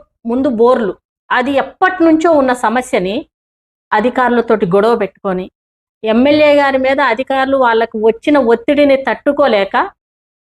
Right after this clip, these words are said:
పై అధికారులకి చెప్పి మంత్రులకి చెప్పినా కానీ ఎమ్మెల్యే గారు వినకుండా నా నియోజకవర్గం, నా ప్రజలు నాకు ఓటేసినప్పుడు నన్ను అడిగినది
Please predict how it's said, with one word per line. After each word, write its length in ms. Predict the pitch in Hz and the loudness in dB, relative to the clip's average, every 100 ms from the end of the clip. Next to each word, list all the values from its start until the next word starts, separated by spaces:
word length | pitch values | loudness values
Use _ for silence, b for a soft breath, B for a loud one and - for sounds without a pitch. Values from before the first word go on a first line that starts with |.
| _ _ _ 254 | _ _ _ -2
పై 160 | 302 | 0
అధికారులకి 580 | 339 330 311 285 277 277 247 | 2 0 0 0 -2 -4 -4
చెప్పి 400 | 233 262 254 269 220 | -4 -4 -6 -8 -4
మంత్రులకి 520 | 220 240 302 294 285 | -2 0 0 0 0
చెప్పినా 440 | - 226 233 220 | -2 -2 -2 -2
కానీ 200 | 214 226 | 0 0
ఎమ్మెల్యే 400 | 240 226 247 240 | 0 0 0 0
గారు 180 | 220 208 | 0 -2
వినకుండా 440 | 208 214 233 233 | -2 -2 -2 0
నా 220 | 233 220 220 | 0 0 0
నియోజకవర్గం, 960 | 226 247 247 240 226 214 202 233 247 | 2 2 0 -2 0 0 0 -2 0
నా 160 | 220 220 | 0 0
ప్రజలు 560 | - 220 220 262 269 254 | 0 0 0 2 0 0
నాకు 280 | 214 208 202 | -2 -2 0
ఓటేసినప్పుడు 880 | 214 247 269 254 254 240 214 233 | 2 2 2 0 -2 -4 -4 -4
నన్ను 260 | 220 202 196 | -2 -2 -2
అడిగినది 580 | 202 233 247 196 254 | 0 0 0 0 -2